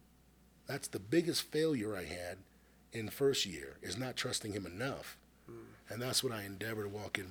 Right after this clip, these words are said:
Speaker 1: more now than anything else.
Speaker 2: Mm.
Speaker 1: Somebody actually came up to me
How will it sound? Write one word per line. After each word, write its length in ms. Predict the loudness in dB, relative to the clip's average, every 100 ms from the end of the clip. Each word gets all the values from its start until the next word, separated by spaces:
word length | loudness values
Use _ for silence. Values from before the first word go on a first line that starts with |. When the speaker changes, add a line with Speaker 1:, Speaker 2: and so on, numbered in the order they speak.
| -8
Speaker 1:
more 140 | -8
now 240 | -6 -8 -8
than 140 | -8
anything 380 | -10 -10 -10 -8
else. 340 | -8 -6 -6 -8 -20 -18 -16
Speaker 2:
Mm. 220 | -10 -2
Speaker 1:
Somebody 240 | 0 0
actually 240 | -2 -6 -4
came 240 | -2 -2
up 100 | -4
to 120 | -4
me 160 | -4